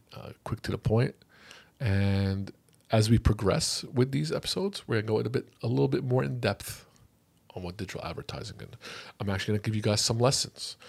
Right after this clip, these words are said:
what an impression is, what a click is, what's a, what's view through rate. These are kind of metrics and K P Is that help you become a stronger advertiser. Let's go into social media marketing. Let's go into Google search. We're gonna go into a bit of these details, and I'm gonna pass on my knowledge to you guys.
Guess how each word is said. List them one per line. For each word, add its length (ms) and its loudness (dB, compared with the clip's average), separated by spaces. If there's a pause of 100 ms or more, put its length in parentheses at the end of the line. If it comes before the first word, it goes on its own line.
(220)
what 180 -4
an 60 0
impression 420 4
is, 200 -2
what 140 6
a 40 2
click 340 -4
is, 420 -8
what's 280 -6
a, 80 -6 (200)
what's 200 0
view 220 0
through 260 0
rate. 280 -6 (460)
These 180 4
are 40 4
kind 180 2
of 80 2
metrics 460 2
and 80 -6
K 160 -2
P 120 -4
Is 360 2
that 140 -4
help 300 -4
you 60 -2
become 600 -2
a 100 -8
stronger 480 -4
advertiser. 680 -2 (420)
Let's 120 0
go 160 4
into 140 2
social 320 4
media 220 2
marketing. 320 2
Let's 80 -4
go 100 2
into 140 -2
Google 180 0
search. 360 2
We're 80 2
gonna 80 0
go 100 2
into 160 -2
a 20 0
bit 140 6
of 140 6
these 160 0
details, 500 -2
and 80 -4
I'm 80 0
gonna 120 2
pass 380 -2
on 180 2
my 180 2
knowledge 440 -2
to 80 -6
you 60 -6
guys. 360 -8